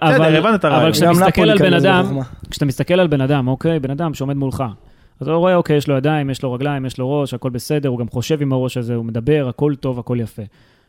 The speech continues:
Speaker 2: אבל בפנים חסר משהו, חסר, חסר הפשן, חסרה התשוקה, חסר הלב הזה שהיה ברומא כל השנים. מה שאנחנו רואים דווקא בקבוצות אחרות בצמרת, שזה אצל אינטר, אתה רואה את זה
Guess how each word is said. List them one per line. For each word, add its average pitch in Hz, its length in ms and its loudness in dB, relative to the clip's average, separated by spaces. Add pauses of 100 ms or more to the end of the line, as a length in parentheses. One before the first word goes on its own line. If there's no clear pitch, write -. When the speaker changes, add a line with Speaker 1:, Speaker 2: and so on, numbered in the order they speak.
(200)
Speaker 2:
אבל 120 120 -4
בפנים 190 600 0 (100)
חסר 147 360 -4
משהו, 120 300 -4 (200)
חסר, 160 440 -4
חסר 156 420 -6
הפשן, 143 520 -4
חסרה 123 380 -6
התשוקה, 135 560 -2
חסר 143 840 -4
הלב 135 440 0
הזה 131 300 0
שהיה 127 440 -2
ברומא 127 580 -2
כל 127 160 -6
השנים. 113 480 -8
מה 131 120 -6
שאנחנו 135 360 -10
רואים 135 260 -6
דווקא 139 280 -6
בקבוצות 123 420 -10
אחרות 147 400 -2
בצמרת, 120 500 -6
שזה 131 300 -6
אצל 135 220 -6
אינטר, 160 400 -4
אתה 127 120 -8
רואה 131 220 -2
את 135 60 -8
זה 135 80 -6